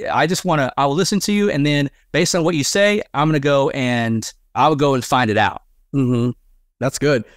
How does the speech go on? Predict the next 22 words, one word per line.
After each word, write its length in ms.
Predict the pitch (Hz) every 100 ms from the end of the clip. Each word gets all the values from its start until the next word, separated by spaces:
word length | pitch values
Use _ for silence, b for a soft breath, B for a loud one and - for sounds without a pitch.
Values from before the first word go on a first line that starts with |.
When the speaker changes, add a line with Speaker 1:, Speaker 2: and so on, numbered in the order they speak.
| b
Speaker 2:
What 160 | 131 190
do 60 | 240
Speaker 1:
Yeah. 80 | 240
Speaker 2:
you 60 |
know 280 | 185 190 180
now, 760 | 156 127 139 143 117 95 95 - _ _ -
right? 320 | 123 131 135
Like, 220 | 120 110
two 120 | - 151
and 80 |
a 40 | 143
half 200 | 139 -
years 240 | 127 117
in, 480 | 123 123 120 117 113
million 280 | 123 131 127
dollars 360 | 117 110 107
later, 540 | 113 113 113 110 110 - _ _ _
what 140 | 117 147
do 60 |
you 60 | 175
know 180 | 160 156
now 580 | 131 123 120 98 98